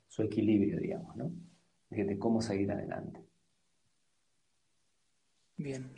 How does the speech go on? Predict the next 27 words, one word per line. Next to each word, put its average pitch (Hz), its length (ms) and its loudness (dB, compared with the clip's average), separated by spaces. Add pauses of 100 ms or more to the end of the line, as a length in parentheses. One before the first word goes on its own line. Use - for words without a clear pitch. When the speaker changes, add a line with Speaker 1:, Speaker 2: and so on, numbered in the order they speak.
Speaker 2:
bueno, 135 240 0
gracias 143 320 4
por 151 180 6
esa 131 460 10 (140)
reflexión. 143 680 4 (680)
Eh, 131 360 10 (1700)
nosotros, 190 760 12
bueno, 143 400 8
eh, 123 560 2 (680)
como 135 300 -4
verás, 147 280 8
nuestro 135 240 4
nombre 147 240 10
es - 120 6
Escuela 147 340 12
de 139 100 12
Regeneración 135 880 10
y 139 120 10
es, - 340 2 (680)
eh, 127 520 8
es - 160 4
una 170 180 12
palabra 156 380 12
que 147 100 6
nos 139 240 4
interpela 139 600 8
bastante, 143 760 6